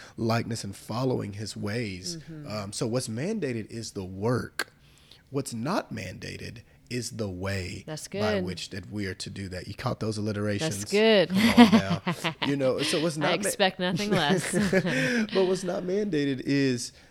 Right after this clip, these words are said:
Speaker 1: you know, what we do, how we go about it, and when we do it.
Speaker 2: Hmm.
Speaker 1: You know, like, the what.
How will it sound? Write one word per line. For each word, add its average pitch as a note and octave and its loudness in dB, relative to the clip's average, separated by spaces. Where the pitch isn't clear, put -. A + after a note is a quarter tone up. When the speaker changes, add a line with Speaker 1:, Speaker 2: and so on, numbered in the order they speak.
Speaker 1:
you C3+ -2
know, G2 -4
what C#3 -2
we D3+ 0
do, C3+ 0
how C#3+ -2
we D3 6
go C3+ 2
about A#2+ -2
it, A#2+ -4
and A2+ -4
when A#2 2
we A2+ 2
do G#2+ 0
it. F#2+ -8
Speaker 2:
Hmm. D#3 -6
Speaker 1:
You G#2+ -6
know, G2+ -6
like, G#2+ -6
the A#2 -4
what. D3+ -4